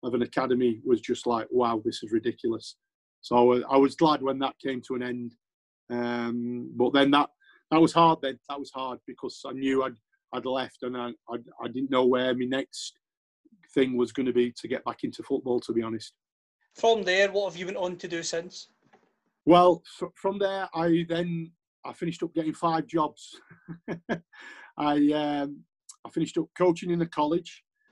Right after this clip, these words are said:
Speaker 1: and was lucky enough to get involved through Andy Bays at B B C Radio Lancashire, and Howard Booth, my friend, who works for, uh, North West Tonight, and finished up doing a few shows on the television, but with Radio Lancashire, finished up doing commentary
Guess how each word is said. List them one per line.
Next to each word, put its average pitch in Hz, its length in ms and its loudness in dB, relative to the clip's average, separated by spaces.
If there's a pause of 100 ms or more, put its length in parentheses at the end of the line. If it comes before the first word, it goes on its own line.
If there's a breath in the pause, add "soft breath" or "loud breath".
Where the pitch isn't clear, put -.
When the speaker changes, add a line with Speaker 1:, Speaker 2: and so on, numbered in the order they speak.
(380)
Speaker 1:
and 135 160 -6
was 135 200 -2
lucky 170 360 0
enough 160 160 -2
to 160 100 -6
get 151 140 -2
involved 147 580 -2 (140)
through 151 160 0
Andy 151 240 0
Bays 143 480 0
at 131 120 -10
B 143 140 2
B 147 100 2
C 139 200 0
Radio 139 280 2
Lancashire, 143 580 -2 (360)
and 123 80 -6
Howard 143 320 4
Booth, 139 300 6
my 135 100 -4
friend, 139 460 -4 (640)
who 135 100 2
works 139 280 2
for, 131 340 4
uh, 127 280 0 (440)
North 151 320 2
West 143 220 -4
Tonight, 143 460 -2 (160)
and 123 100 -10
finished - 280 -6
up 147 140 -2
doing 139 320 4
a - 80 -20
few 147 200 4
shows 135 340 4
on 135 100 0
the 127 80 -4
television, 131 600 2 (340 soft breath)
but 131 200 0
with 135 160 4
Radio 143 360 6
Lancashire, 135 520 -2
finished - 320 -8
up 139 100 -8
doing 135 260 -2
commentary 139 420 -4